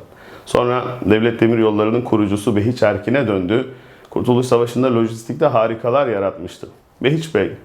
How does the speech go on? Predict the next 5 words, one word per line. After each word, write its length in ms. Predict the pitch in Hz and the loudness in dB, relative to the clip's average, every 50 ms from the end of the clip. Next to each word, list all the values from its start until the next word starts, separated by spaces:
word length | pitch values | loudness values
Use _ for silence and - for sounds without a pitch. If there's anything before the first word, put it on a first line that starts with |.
| - - - - | -20 -20 -20 -20
sizin 280 | - - 135 135 143 143 | -6 -4 0 2 2 2
emeğiniz 460 | 131 123 120 117 110 110 117 120 107 | 2 2 2 0 0 0 -2 -2 -2
yeterince 500 | 113 110 110 - 127 117 127 120 110 104 | -2 -2 -2 -2 -2 -2 0 -2 -2 -4
ifade 420 | - - - 120 113 110 107 101 95 | -2 0 0 2 2 0 0 -4 -4
edilmiyordu. 800 | 98 104 123 139 127 113 101 92 92 90 - 98 101 101 104 | -4 -4 -6 -4 -4 -4 -2 -2 -4 -4 -6 -6 -8 -8 -8